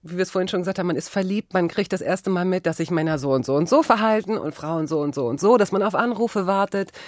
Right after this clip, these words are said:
dass man, äh, an Stellen, an Tankstellen steht, um zu hoffen, dass jemand, äh, um die Ecke fährt. Man versucht, sich coole Ausreden oder Antworten zu überlegen. All diese Sachen spielen rein in so einen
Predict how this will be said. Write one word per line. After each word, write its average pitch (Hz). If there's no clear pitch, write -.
dass 180
man, 180
äh, 170
an 175
Stellen, 202
an 160
Tankstellen 196
steht, 185
um 185
zu 180
hoffen, 196
dass 175
jemand, 180
äh, -
um 180
die 196
Ecke 202
fährt. 202
Man 170
versucht, 185
sich 180
coole 190
Ausreden 196
oder 165
Antworten 185
zu -
überlegen. 165
All 170
diese 160
Sachen 160
spielen 165
rein 160
in 151
so 151
einen 156